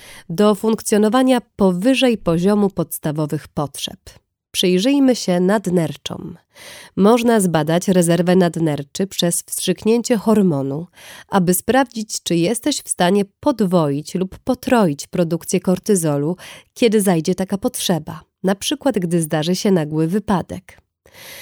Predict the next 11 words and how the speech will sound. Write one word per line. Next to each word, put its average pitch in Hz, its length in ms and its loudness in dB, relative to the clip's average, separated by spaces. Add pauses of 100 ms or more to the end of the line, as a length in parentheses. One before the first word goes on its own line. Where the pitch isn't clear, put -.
(200)
Jeśli 185 480 4
rezerwa 180 440 2
nadnerczy 170 600 -2
jest 160 280 -4
niewielka, 185 800 2 (280)
poziom 240 380 2
kortyzolu 180 580 0
może 185 280 2
się 151 200 -2
okazać 156 500 -4
niewystarczający. 185 1120 0